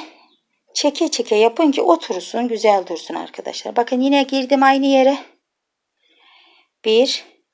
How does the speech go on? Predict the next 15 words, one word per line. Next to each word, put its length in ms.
ve 80
iki 220
tane 300
zincirimi 500
çekiyorum. 580
Bu 80
şekilde 460
üç 220
tane 280
ilmeği 360
buraya 260
topladım. 480
Dibine 300
de 40
yaklaştırdım. 920